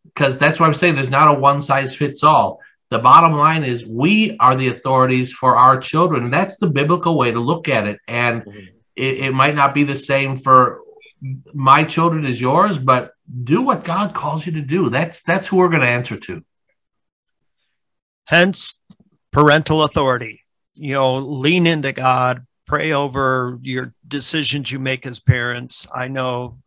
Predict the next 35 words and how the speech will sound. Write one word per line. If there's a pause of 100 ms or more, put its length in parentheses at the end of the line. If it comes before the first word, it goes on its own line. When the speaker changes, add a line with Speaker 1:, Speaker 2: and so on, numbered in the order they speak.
Speaker 3:
uh,
we're
blessed
with
a
lot
of
young
families, (100)
and
I
find
myself
praying
over
them (480)
on
a
regular
basis
that
they
operate
their
parental
authority
so
that
Christ
Speaker 1:
Mm-hmm.
Speaker 3:
is
proclaimed
in
their
homes